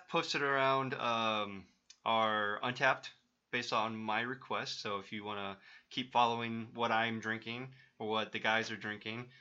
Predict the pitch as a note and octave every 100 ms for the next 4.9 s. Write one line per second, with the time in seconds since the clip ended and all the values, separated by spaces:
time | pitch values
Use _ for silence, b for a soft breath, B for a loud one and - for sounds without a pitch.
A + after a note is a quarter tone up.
0 | b B2 - A2+ A2+ A#2 - A2 G#2 A2
1 | A2+ A#2 b b - A#2+ A#2+ A2 A#2+ C3
2 | F#2 F#2 - - - _ _ _ _ _
3 | _ _ _ G2+ G2 G2 G2 A2 G2+ G#2+
4 | G#2 G2+ G2+ G2+ F#2+ _ - F#2 F#2